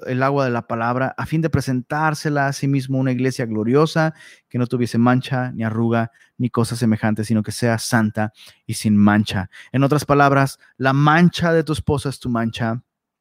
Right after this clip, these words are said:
la arruga de tu esposa es tu arruga, sus defectos son tus, tus defectos, sus fracasos son tus fracasos, su inmadurez espiritual o sus deficiencias en su carácter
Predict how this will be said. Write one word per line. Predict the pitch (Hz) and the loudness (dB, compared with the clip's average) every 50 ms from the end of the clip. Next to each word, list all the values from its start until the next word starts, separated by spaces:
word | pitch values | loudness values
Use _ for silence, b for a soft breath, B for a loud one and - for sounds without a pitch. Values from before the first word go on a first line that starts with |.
| _ _ _ _ _ _ _ _ _ _ _ _ _ _ _ _ - | _ _ _ _ _ _ _ _ _ _ _ _ _ _ _ _ -4
la | 127 135 135 | 0 0 2
arruga | 131 127 135 160 180 196 180 175 | 2 0 0 0 2 2 2 0
de | 165 156 | 0 -2
tu | - | -4
esposa | 143 - - - 151 139 127 135 | -8 -10 -6 -4 -4 -2 -2 -6
es | 123 - | -8 -8
tu | - 127 | -6 -6
arruga, | 113 104 107 123 135 135 131 127 113 117 117 117 117 _ _ _ _ _ _ _ _ _ _ _ _ _ _ _ _ _ _ _ _ _ _ _ _ _ _ _ _ _ _ _ _ _ _ _ _ | -6 -4 0 2 2 4 4 4 2 2 0 -2 -6 _ _ _ _ _ _ _ _ _ _ _ _ _ _ _ _ _ _ _ _ _ _ _ _ _ _ _ _ _ _ _ _ _ _ _ _
sus | _ - - 135 110 | _ -18 -16 -12 -10
defectos | 135 139 - - 160 170 165 - 190 160 | -10 -8 -6 -4 -6 -4 -4 -4 -4 -2
son | 156 170 | -2 -4
tus, | 151 151 139 139 - - - - _ _ | -4 -4 -10 -14 -16 -18 -20 -20 _ _
tus | - 180 170 147 | -4 -4 -2 -2
defectos, | 160 - - 156 151 - - 131 113 - b b | -2 -4 -4 -6 -6 -6 -10 -10 -10 -10 b b
sus | b - - 151 - - | b -10 -8 -8 -8 -6
fracasos | - 160 143 - - - 165 175 190 180 - - 151 139 | -4 -4 -4 -4 -4 -4 -2 -2 -2 -4 -6 -8 -10 -8
son | - 170 165 156 - | -6 -8 -8 -8 -8
tus | - 175 - - | -12 -12 -12 -10
fracasos, | - 160 151 - - 156 160 143 151 127 - B B B B | -8 -8 -6 -4 -4 -4 -4 -4 -6 -8 -8 B B B B
su | - - - | -8 -2 -2
inmadurez | 175 160 160 165 160 160 151 147 156 180 214 208 220 | 0 0 0 -2 -4 -4 -2 -2 -2 -2 -4 -4 -8
espiritual | 185 - - 185 165 151 - 156 160 214 254 277 226 123 - _ _ _ _ _ _ _ _ _ - | -12 -10 -8 -8 -8 -8 -8 -10 -10 -8 -10 -10 -10 -12 -16 _ _ _ _ _ _ _ _ _ -10
o | 190 160 | -8 -6
sus | - 185 165 - - _ | -6 -6 -6 -8 -10 _
deficiencias | - 156 170 127 165 156 - - 202 247 311 311 - 214 - 64 - - - _ _ _ _ _ _ - | -8 -8 -8 -8 -8 -12 -8 -8 -6 -6 -6 -6 -8 -8 -8 -8 -12 -16 -20 _ _ _ _ _ _ -12
en | - 156 | -10 -10
su | - 180 160 | -8 -8 -4
carácter | - 175 170 180 196 220 - - - 147 123 117 | -2 -2 -2 0 -2 -4 -4 -6 -10 -10 -10 -10